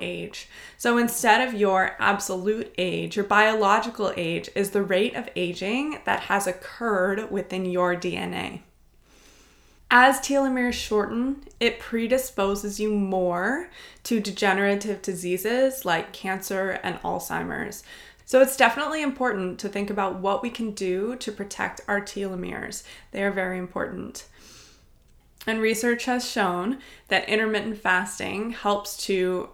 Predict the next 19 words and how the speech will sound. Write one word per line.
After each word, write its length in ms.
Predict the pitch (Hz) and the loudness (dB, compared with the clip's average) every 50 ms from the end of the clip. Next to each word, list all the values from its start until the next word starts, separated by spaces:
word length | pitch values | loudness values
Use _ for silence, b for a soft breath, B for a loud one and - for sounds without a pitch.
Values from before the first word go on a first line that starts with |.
| - - | -6 -4
protect 580 | 208 208 208 - - 180 180 180 - - - | -4 -4 -2 -2 0 0 0 0 -4 -10 -8
those. 320 | - - - - - - - | -4 -4 -2 -2 -4 -4 -6
It 120 | - 175 | -6 -8
helps 300 | - - 185 175 - - | -6 -6 -6 -6 -6 -8
to 120 | - 202 196 | -8 -8 -6
slow 720 | 196 - - - 190 190 185 185 180 170 170 170 170 170 - | -6 -8 -8 -6 -4 0 2 2 2 2 0 -2 -4 -6 -4
biological 720 | 170 170 165 165 160 160 156 - - - - - - - - | -2 -2 0 0 -2 -2 -4 -4 -6 -8 -10 -10 -10 -8 -8
aging. 420 | - - - - - - - - - _ _ _ _ _ _ _ _ _ _ _ _ _ B B B B B B B B B B B | -10 -8 -6 -6 -6 -6 -8 -12 -16 _ _ _ _ _ _ _ _ _ _ _ _ _ B B B B B B B B B B B
Let's 120 | 262 269 277 | 0 4 8
talk 200 | 339 320 311 - | 8 8 8 8
about 420 | 311 320 302 262 233 226 - - | 8 8 8 8 6 2 -4 -4
the 180 | 240 247 - - | -2 -2 2 4
upsides 800 | - 208 208 - - - 190 180 175 175 175 175 - - - - - | 4 4 4 4 2 2 2 2 2 0 -2 -4 -6 -10 -14 -2 2
that 160 | 208 196 - | 4 4 6
I 220 | - 196 190 190 | 6 4 4 4
see 420 | 196 - - - 180 175 175 175 - | 2 -2 -2 -2 -2 -2 -2 -2 0
of 240 | - 190 185 - | 0 0 0 0
intermittent 500 | - 180 185 180 180 180 170 - - 185 | -2 -4 -2 -2 -2 -4 -4 -6 -8 -8
fasting. 560 | - - - - - - - - - - - | -4 -4 -4 -4 -4 -6 -8 -10 -10 -10 -10